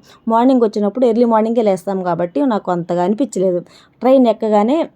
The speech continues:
నిద్రపోయాము. వాళ్ళు పేపర్ ఇచ్చారు, వాటర్ బాటిల్ ఇచ్చారు, అవి మాత్రమే తీసుకున్నాము, అక్కడ పెట్టేశాము.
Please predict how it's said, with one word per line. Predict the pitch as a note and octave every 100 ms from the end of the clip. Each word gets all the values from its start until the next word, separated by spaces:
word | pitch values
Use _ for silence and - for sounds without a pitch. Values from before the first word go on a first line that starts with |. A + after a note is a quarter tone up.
| _ _ - _ _ _ - -
నిద్రపోయాము. | C4 E4+ C#4 G#3 F#3 F#3
వాళ్ళు | F3+
పేపర్ | F#3+ A3+ A3 A3+
ఇచ్చారు, | G3+ G#3+ A#3
వాటర్ | A#3+ G3 G3 G#3
బాటిల్ | G3+ F3+
ఇచ్చారు, | F#3 A3+
అవి | B3 G3+
మాత్రమే | F#3+ F#3+ G#3+ A3
తీసుకున్నాము, | F3+ F3 F#3 G3
అక్కడ | G#3 F#3
పెట్టేశాము. | F3 F3+ F#3+ G3 F3+ F3